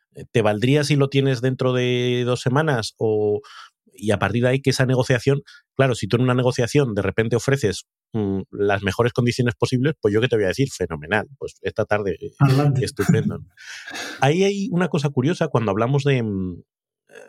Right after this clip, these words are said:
Speaker 1: dos factores que entran cuando, cuando hablamos de sobrecomprometernos o por qué nos sobrecomprometemos.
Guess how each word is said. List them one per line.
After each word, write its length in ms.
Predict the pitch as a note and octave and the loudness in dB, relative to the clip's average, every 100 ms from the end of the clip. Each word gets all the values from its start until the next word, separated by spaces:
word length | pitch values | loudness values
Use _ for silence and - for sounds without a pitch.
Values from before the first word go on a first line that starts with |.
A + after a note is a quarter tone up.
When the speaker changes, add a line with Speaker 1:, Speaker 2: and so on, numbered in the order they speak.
| - | -6
Speaker 1:
dos 180 | - C3+ | -2 0
factores 420 | C#3 - B2 G#2+ | 0 2 2 2
que 100 | A2+ | 0
entran 260 | A2+ G2 F2+ | 0 -2 0
cuando, 480 | F2+ F2+ F2 E2+ - | 0 0 0 -2 -6
cuando 200 | - F#2 | -4 0
hablamos 300 | F2+ G2 G#2+ | 0 2 0
de 120 | G#2 | 0
sobrecomprometernos 960 | G2+ G2+ F#2+ - F2 F#2 F2+ A#2 A2+ G2 | 0 0 0 -2 -2 -2 0 -2 -2 -4
o 60 | F2 | -4
por 100 | F2 | -4
qué 60 | |
nos 100 | G2+ | -4
sobrecomprometemos. 840 | - F#2+ F#2 F2+ F2+ F2+ G#2+ A#2 | -2 -2 -2 -4 -4 -4 -2 -4